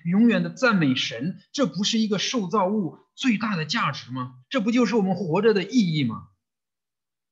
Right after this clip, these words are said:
在我们没有信主的时候，我们没有追求这样一个人生目标，我们的人生在浪费，没有这种的意义。但是神拯救了我们，让我们去活出这样一个意义，让我们的人生不被浪费。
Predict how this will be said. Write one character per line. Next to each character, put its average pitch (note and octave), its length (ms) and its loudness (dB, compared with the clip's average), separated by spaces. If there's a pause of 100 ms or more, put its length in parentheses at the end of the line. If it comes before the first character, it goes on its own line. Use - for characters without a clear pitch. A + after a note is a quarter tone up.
(300)
在 B3 120 2
我 G#3+ 100 4
们 G#3 120 6
没 G3+ 120 8
有 C4 120 6
信 A3+ 240 2
主 C#3 100 -4
的 D#3 120 0
时 D3 140 -8
候， B2+ 460 -6
我 F3+ 120 -2
们 G#3+ 120 4
没 G3+ 140 4
有 B3+ 140 4
追 G3+ 160 0
求 D3 160 -4
这 D3 80 -4
样 C3+ 120 0
一 B2+ 60 -4
个 A#2 60 -6
人 A2 180 -10
生 A#2+ 140 -10
目 A#2+ 120 -6
标， - 300 -20 (800)
我 G3 160 -8
们 A3 120 2
的 A3+ 100 2
人 F3+ 160 -4
生 A3 160 -2
在 G#3+ 100 -4
浪 F3 280 -2
费， D3 440 -6
没 F3 160 0
有 B3+ 100 4
这 G3 160 -2
种 D3+ 140 -2
的 C#3 80 -4
意 D3+ 80 -10
义。 B2+ 400 -10 (180)
但 A#3 140 0
是 A#3+ 80 0
神 G3+ 320 -2
拯 D#3+ 220 -4
救 A#3 160 -4
了 F3+ 120 -4
我 A#2+ 120 -10
们， G#2+ 360 -14
让 G#3 160 -4
我 F3+ 60 -2
们 F3+ 80 -2
去 F3+ 100 -8
活 E3 300 -6
出 A#3+ 160 -4
这 F#3+ 80 -10
样 D#3+ 160 -6
一 - 20 -6
个 D3+ 100 -8
意 D3 100 -12
义， C3+ 340 -14 (220)
让 G#3 220 -4
我 D#3 60 -4
们 E3 120 -8
的 E3 80 -6
人 C#3+ 180 -6
生 D#3+ 160 -6
不 D3 120 -12
被 E3+ 120 -8
浪 D3 260 -6
费。 D3+ 280 -14